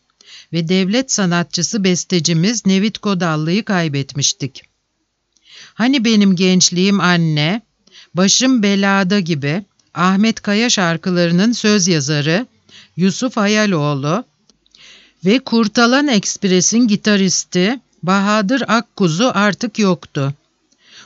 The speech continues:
Unutulmaz kalemler Nezihe Araz, Nezihe Meriç, Demirtaş Ceyhun vefat etti.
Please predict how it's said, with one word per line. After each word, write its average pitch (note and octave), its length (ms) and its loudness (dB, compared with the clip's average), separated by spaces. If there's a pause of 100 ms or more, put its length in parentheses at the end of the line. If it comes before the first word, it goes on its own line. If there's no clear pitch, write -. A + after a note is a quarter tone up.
Unutulmaz A3 760 2
kalemler E3+ 680 0
Nezihe G3 520 2
Araz, F3+ 580 0 (120)
Nezihe F#3+ 480 2
Meriç, F#3 580 2 (680)
Demirtaş G3 640 2
Ceyhun F#3 600 2
vefat F#3 480 0
etti. C3+ 440 -6